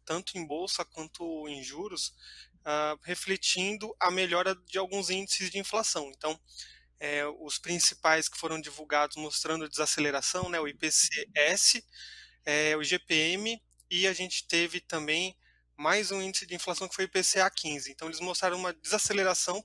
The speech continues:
por conta do corte do I C M S sobre combustíveis e eletricidade, né, os itens considerados essenciais. E aí, isso tava dando uma luz no fim do túnel, tanto que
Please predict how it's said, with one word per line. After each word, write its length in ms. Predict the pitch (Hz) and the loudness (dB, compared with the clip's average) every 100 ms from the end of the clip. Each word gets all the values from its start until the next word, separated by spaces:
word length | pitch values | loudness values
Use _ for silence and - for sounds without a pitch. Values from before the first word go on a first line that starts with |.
| - | -12
por 80 | - | -12
conta 240 | 170 170 | -10 -8
do 100 | 165 | -10
corte 380 | - 165 160 - | -8 -6 -6 -8
do 180 | 165 165 - | -10 -14 -8
I 60 | |
C 200 | 180 - | -2 -2
M 140 | 180 175 | 0 2
S 420 | 160 156 - - _ - - - _ | 2 2 0 -4 _ -20 -20 -20 _
sobre 320 | - 214 220 | -2 -2 -2
combustíveis 720 | - 196 175 - - 185 196 170 | -6 -6 -4 -2 -2 -4 -4 -2
e 60 | |
eletricidade, 760 | 165 160 - - 147 156 175 160 | -2 -4 -4 -2 2 2 2 -4
né, 100 | 160 | -6
os 380 | 151 - - - | -4 -4 -4 -6
itens 320 | 156 - 151 | -10 -6 -8
considerados 580 | - 156 - 151 151 147 | -6 -6 -2 2 2 0
essenciais. 720 | 143 - 156 - 147 170 - - - - - - - - - | -4 -2 2 6 6 6 2 -6 -16 -20 -20 -20 -20 -10 4
E 80 | |
aí, 360 | 196 196 214 214 _ _ 196 | 6 6 0 -10 _ _ -6
isso 280 | 190 - | -2 2
tava 260 | - 202 214 | 4 4 4
dando 280 | 180 196 220 | 4 2 4
uma 180 | 220 226 | 2 2
luz 240 | 214 220 | 0 -2
no 100 | 233 | -4
fim 160 | - 220 | -4 -4
do 100 | 220 | -6
túnel, 420 | - 175 208 202 | -6 -4 -2 -4
tanto 320 | - 185 - - | -2 -4 -4 -8
que 260 | 214 208 | -4 -4